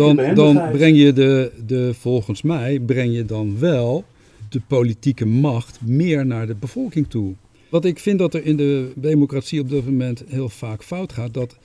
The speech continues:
Speaker 1: veel kiezers zich teleurgesteld voelen omdat hun wensen niet worden uitgevoerd. Maar we leven in dit land in een democratie waar het altijd nodig is om compromissen te sluiten. Alleen het probleem is,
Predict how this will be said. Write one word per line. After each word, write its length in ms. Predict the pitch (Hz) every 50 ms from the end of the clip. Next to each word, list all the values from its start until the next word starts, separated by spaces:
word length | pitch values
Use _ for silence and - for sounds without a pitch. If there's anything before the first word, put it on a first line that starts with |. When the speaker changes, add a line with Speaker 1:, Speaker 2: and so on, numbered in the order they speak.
| _ _ _
Speaker 1:
veel 240 | _ - 165 156 139
kiezers 460 | - - 165 147 - - 120 104 110 127 -
zich 240 | - - - 131 117
teleurgesteld 720 | - - 123 135 180 233 214 156 - 127 - 123 117 110 -
voelen 340 | - - 107 104 110 151 - - _ - - _ -
omdat 400 | - 139 135 131 131 131 120 - -
hun 280 | - 127 160 170 156 139
wensen 420 | 143 151 156 151 143 - - 123
niet 160 | 131 135 120
worden 300 | 113 117 123 117 110 123
uitgevoerd. 680 | 143 180 190 - - 151 - - - 131 107 95 92 - - - - _ _ _
Maar 180 | - 147 139 139
we 240 | 147 147 135 127 143
leven 480 | 156 180 165 156 147 147 147 190 220 - _ _
in 340 | - 156 147 147 147 139
dit 200 | 135 139 139 135
land 300 | - 127 123 127 131 - - -
in 180 | 143 127 127 127
een 340 | 123 123 123 120 123 127 135
democratie 760 | - 117 127 123 120 127 120 - - 123 - - - 120 123
waar 260 | 120 117 123 120 117 117
het 200 | 117 113 - - _ _ _ - - _ _ _
altijd 500 | - 180 185 165 - 147 131 127 120 -
nodig 360 | 120 113 113 113 107 - -
is 240 | 123 151 185 - - _ _ _ _ _ _ - - - - -
om 160 | 156 139 131
compromissen 680 | - 143 127 120 120 113 117 123 160 202 - - 165 -
te 100 | - 113
sluiten. 480 | - - 120 110 98 98 98 - 92
Alleen 240 | - 135 135 135 135
het 180 | 131 123 - _
probleem 480 | 120 120 117 120 147 180 190 156 117
is, 200 | 127 143 143 -